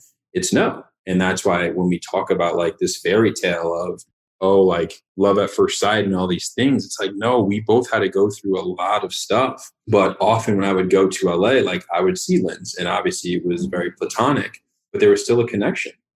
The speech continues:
And I think prior to us seeing each other in October of that year, was it July of that year I saw you, babe? Or was it July of the previous year when a bunch of people came to me at a bar in L A when I happened to be in L A for work, and Linz was there,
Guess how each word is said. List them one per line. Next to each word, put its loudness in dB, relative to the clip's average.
And -2
I 0
think -2
prior 2
to -4
us -2
seeing 0
each 0
other 0
in -2
October 0
of -4
that -4
year, 0
was 0
it 2
July 0
of -2
that -2
year 2
I -2
saw 0
you, -2
babe? 2
Or 0
was 0
it -12
July 2
of 0
the 0
previous 0
year 4
when -2
a -10
bunch 0
of -8
people 0
came -4
to 0
me 4
at 2
a 0
bar 0
in -4
L 0
A 4
when -2
I -8
happened -4
to -14
be -2
in 0
L 2
A 0
for -4
work, 4
and -6
Linz 0
was -2
there, 0